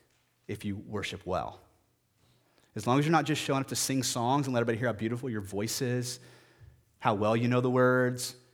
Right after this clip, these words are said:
when you truly come before God in, in, in worship that's genuine, you're expressing your affection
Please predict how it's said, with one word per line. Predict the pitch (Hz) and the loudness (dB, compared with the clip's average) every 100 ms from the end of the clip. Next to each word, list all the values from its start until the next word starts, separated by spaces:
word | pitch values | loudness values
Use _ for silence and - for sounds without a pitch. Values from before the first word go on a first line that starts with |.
| _ _ _ | _ _ _
when | 104 101 | -4 2
you | 151 | 2
truly | 160 - - 143 156 139 101 | 2 -4 0 4 4 4 0
come | 95 135 139 | -2 -4 -2
before | 139 - 139 | -4 -2 -2
God | 135 107 98 95 - - _ | -2 -2 -2 -4 -8 -20 _
in, | 117 107 107 | -6 -4 -6
in, | 120 107 101 - | -8 -8 -8 -8
in | 110 98 | -6 0
worship | 113 135 - | 2 2 2
that's | 143 120 | -2 -4
genuine, | 120 104 131 123 110 | -4 -4 -2 0 -2
you're | 107 | -4
expressing | 113 - 147 139 147 | -4 -4 -2 -2 0
your | 120 107 | -2 -4
affection | 101 - - 156 - - 151 | -6 -8 0 0 0 0 2